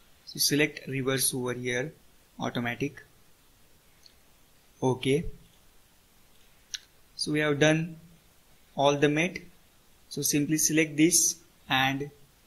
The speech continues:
make it normal too. Now we'll hide the sketch over here.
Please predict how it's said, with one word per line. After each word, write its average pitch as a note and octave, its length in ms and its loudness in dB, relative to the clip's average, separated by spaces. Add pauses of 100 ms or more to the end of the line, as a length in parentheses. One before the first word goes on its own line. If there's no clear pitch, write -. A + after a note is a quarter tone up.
(180)
make C3+ 320 -4
it C3 200 -8 (120)
normal A#2+ 560 -6
too. - 80 -20 (1300)
Now C#3+ 200 2
we'll D#3+ 340 2 (120)
hide D3 300 4
the D#3+ 80 4
sketch C#3+ 440 0
over B2+ 180 -2
here. C3 300 -4